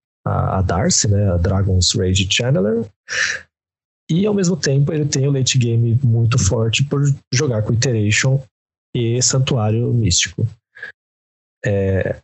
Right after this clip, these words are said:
essas duas condições fazem o Murktide estar no melhor cenário possível, que é o seguinte: ele tem, ahn, menos remoções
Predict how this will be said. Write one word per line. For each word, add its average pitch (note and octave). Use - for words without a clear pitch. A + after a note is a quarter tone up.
essas E3+
duas B2+
condições C3+
fazem C#3
o C3+
Murktide B2
estar A2
no B2+
melhor A#2+
cenário C#3
possível, A#2+
que A2
é A#2
o B2
seguinte: C3
ele B2
tem, A2+
ahn, G#2+
menos D#3
remoções D3